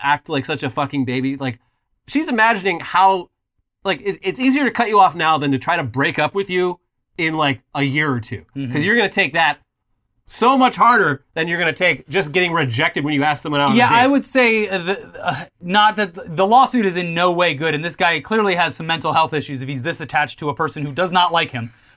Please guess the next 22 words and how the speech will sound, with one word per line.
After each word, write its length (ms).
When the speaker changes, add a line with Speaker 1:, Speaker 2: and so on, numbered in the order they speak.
Speaker 2:
But, 280
uh, 320
Speaker 1:
<sighs> 40
Speaker 2:
yeah, 220
uh, 260
I 120
would 180
say 180
that, 260
uh, 300
given 300
the 80
chance 460
and 320
then 240
cutting 300
things 200
off 200
would 180
be 280
potentially 580
violent. 420